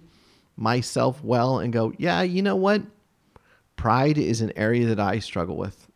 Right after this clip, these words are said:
and I fully recognize that." And I think that's the,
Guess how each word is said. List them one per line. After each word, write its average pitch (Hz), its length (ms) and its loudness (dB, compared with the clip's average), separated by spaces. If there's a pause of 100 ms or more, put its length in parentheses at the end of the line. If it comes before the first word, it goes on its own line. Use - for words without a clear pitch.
and 104 120 0
I 107 160 0
fully 107 440 0
recognize 95 600 -4
that." 85 280 -2 (680)
And 113 140 2
I 110 120 2
think 110 200 0
that's 107 260 -2
the, 98 280 0